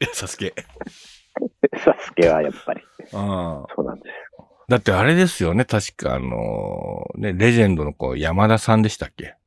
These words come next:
Speaker 1: こういるじゃないですか。
Speaker 2: うんうん。そうです。
Speaker 1: うん、山田さん。山田さん、息子が青学でしたよね。あ、明治か。
Speaker 2: すごいことになってます。
Speaker 1: 明治か。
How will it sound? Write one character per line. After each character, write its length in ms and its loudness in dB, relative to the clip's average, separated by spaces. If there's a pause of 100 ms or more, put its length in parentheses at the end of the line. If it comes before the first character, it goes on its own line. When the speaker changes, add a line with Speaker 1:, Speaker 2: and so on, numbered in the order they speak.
(180)
Speaker 1:
こ 160 -12
う 40 -10
い 20 -12
る 80 -10
じ 80 -4
ゃ 20 -2
な 60 2
い 40 2
で 60 2
す 60 0
か。 60 -2
Speaker 2:
う 40 0
ん 60 0
う 40 0
ん。 40 -8 (220)
そ 80 4
う 40 2
で 120 -8
す。 60 -12
Speaker 1:
う 40 -10
ん、 20 -8
山 220 -4
田 60 -6
さ 140 -8
ん。 180 -14 (480)
山 240 4
田 60 4
さ 160 2
ん、 160 4
息 240 -4
子 120 0
が 140 6
青 180 6
学 180 2
で 80 2
し 100 -4
た 80 -6
よ 80 -8
ね。 260 -8 (4000)
あ、 60 4
明 260 10
治 0 -
か。 60 4
Speaker 2:
す 80 0
ご 80 8
い 60 4
こ 80 4
と 80 4
に 60 -4
な 60 -12
っ 40 -20
て 80 -4
ま 60 -6
す。 120 -20
Speaker 1:
明 320 4
治 160 -8
か。 240 -12